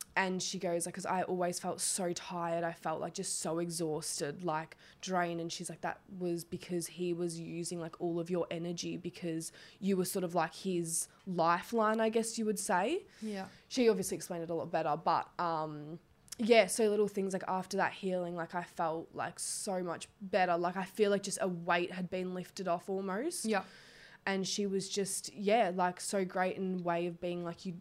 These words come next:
Speaker 1: it's okay to have those days,
Speaker 2: Mm.
Speaker 1: but you also need to have for yourself, um, like, time, and you don't have to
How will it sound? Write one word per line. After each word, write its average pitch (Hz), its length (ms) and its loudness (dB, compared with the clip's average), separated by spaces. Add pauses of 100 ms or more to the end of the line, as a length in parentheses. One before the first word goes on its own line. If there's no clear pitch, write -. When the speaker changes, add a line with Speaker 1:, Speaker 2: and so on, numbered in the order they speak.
(120)
Speaker 1:
it's 202 200 0
okay 180 480 -2
to 185 120 0
have 180 280 -4
those 180 300 0
days, 175 640 -2
Speaker 2:
Mm. - 180 -16 (200)
Speaker 1:
but 233 80 -2
you 214 140 0
also 175 840 0
need 180 440 0
to - 80 -4
have 175 260 -6
for - 100 -8
yourself, 170 800 -2 (120)
um, 165 560 -6 (640)
like, 185 320 0 (140)
time, 190 440 -2
and 185 120 0
you 180 60 0
don't 175 300 0
have 185 260 -8
to 196 100 -8